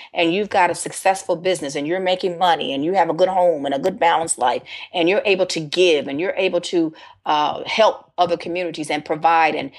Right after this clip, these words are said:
other businesses to be, uh, strong and to grow, you are a success. If you are, I mean, so, so my point is that success comes from different, in all walks of life, in all forms of people, success is really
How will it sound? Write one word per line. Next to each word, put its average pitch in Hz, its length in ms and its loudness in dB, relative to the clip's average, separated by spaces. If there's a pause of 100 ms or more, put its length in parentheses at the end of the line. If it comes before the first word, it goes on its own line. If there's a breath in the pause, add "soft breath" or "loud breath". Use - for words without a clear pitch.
(200 loud breath)
other 185 180 4
businesses 160 600 -2
to 160 100 -4
be, 160 180 0 (200)
uh, 139 300 -4
strong 143 640 0
and 135 140 -6 (380 loud breath)
to 190 100 -4
grow, 160 400 2 (180 soft breath)
you 262 280 2
are 196 200 0
a 208 80 -2
success. - 760 -2 (420 loud breath)
If 202 200 2
you 247 220 0
are, 214 160 0
I 220 80 0
mean, 214 100 -4
so, 214 200 2
so 214 200 -2
my 196 160 2
point 262 340 -2
is 180 240 0
that 170 180 2
success 240 540 0
comes 185 340 -2 (140)
from 160 360 0 (460 soft breath)
different, 220 420 0 (720)
in 202 180 2
all 220 260 6
walks 214 340 0
of 220 80 -4
life, 147 420 0
in 170 200 0
all 214 640 2
forms 180 360 2
of 190 120 -10
people, 160 440 -4 (260 soft breath)
success 233 600 2
is 165 160 -2
really 165 600 -2